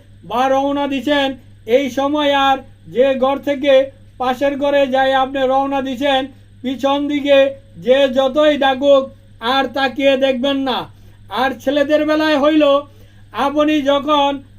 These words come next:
বাড়ি থেকে রওনা দিবেন, ঘর থেকে যখন রওনা দিবেন, তখন আপনি পিছন দিকে আর তাকিয়ে দেখবেন না, সোজা মেয়ে দেখতে যাবেন। এভাবে করে আপনি মেয়ে দেখতে গেলে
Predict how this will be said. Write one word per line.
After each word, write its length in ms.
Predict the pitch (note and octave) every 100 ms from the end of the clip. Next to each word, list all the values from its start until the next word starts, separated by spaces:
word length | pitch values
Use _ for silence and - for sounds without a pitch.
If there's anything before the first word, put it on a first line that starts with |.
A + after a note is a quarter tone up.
| -
বাড়ি 360 | E3+ A#3 C#4+ C#4+
থেকে 360 | C#4+ C#4+ D4+
রওনা 360 | C#4 C#4+ C#4+ C#4+
দিবেন, 460 | C#4+ C#4+ C#4+ C4+ C4+ - - E3+
ঘর 240 | G#3 C#4
থেকে 340 | - D4 C#4+ C#4+
যখন 400 | C4+ C4 D4 C4+
রওনা 320 | C4+ C#4 C#4+
দিবেন, 440 | C#4+ C#4+ C#4 C4+ C#4 - - -
তখন 400 | C4 B3+ C#4+ C#4
আপনি 540 | C4+ C#4+ C#4 C#4 C4+ - - -
পিছন 440 | B3 C4+ C#4 C#4+ C#4
দিকে 260 | C#4+ C#4+
আর 180 | C#4 C4+ C4
তাকিয়ে 400 | C#4 C4 C#4 C4+
দেখবেন 400 | C#4 C4 C#4+ D4
না, 300 | D4+ E4 E4+ - - - -
সোজা 480 | B3+ C4+ C#4+ C4+ C4+ - -
মেয়ে 320 | F3+ A#3 C#4
দেখতে 440 | B3+ C4 - B3 C#4
যাবেন। 460 | C#4 C4 C4 G3 D3+ - - -
এভাবে 520 | G#3+ C4+ C#4+ D4 D#4
করে 500 | D#4 D4+ D4+ C#4 C#4 - - -
আপনি 540 | G#3 C4+ C#4+ C#4+ D4 C#4+
মেয়ে 280 | C#4 C#4+
দেখতে 400 | C4+ C#4 C4+ D4+
গেলে 400 | D4+ D#4 C#4 C#4